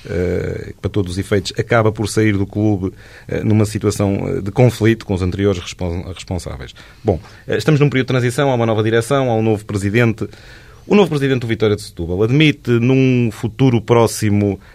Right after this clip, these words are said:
eh, a possibilidade de fazer regressar o antigo treinador de Vitória, Norton de Matos?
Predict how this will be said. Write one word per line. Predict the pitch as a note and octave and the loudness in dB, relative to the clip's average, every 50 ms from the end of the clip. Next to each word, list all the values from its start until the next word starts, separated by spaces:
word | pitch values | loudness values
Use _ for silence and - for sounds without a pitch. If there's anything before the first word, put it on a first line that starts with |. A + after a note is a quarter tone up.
| - - | -10 -4
eh, | G2+ G#2+ G#2+ G#2+ G#2+ G#2+ G#2+ G#2 G#2 G#2 G2+ - - | 0 2 4 4 4 4 4 4 4 2 0 -2 -4
a | A2+ | -6
possibilidade | - - C3+ C3+ A#2 B2+ B2 A#2+ A2 A2+ | -4 0 2 4 4 6 4 4 2 0
de | G#2+ A2+ A#2+ A#2 A#2 A2+ A2 G#2+ - - - - - - - | -2 0 2 2 2 2 0 -4 -6 -10 -14 -18 -20 -20 -4
fazer | - - C3 A2+ B2+ B2 | 0 2 4 4 4 4
regressar | G#2 G#2+ G#2+ A2 G#2+ - - A#2 A2+ A2+ | 4 2 0 0 0 0 2 4 4 4
o | A2 A2 G#2+ G#2 F#2+ G2+ | 2 0 -2 -2 0 0
antigo | G#2 G#2 - A2+ G2+ | 0 0 0 -2 -2
treinador | G#2 G#2 G#2 G#2 G#2 G2 | 0 0 0 2 0 0
de | F#2+ | -2
Vitória, | G2+ F#2+ - F#2+ G2 G#2 | -4 -4 -4 -4 -2 -4
Norton | G#2 F#2+ - G2 | -4 -6 -6 -6
de | F2 F2+ | -6 -6
Matos? | F2+ F#2+ - - - | -6 -8 -10 -14 -20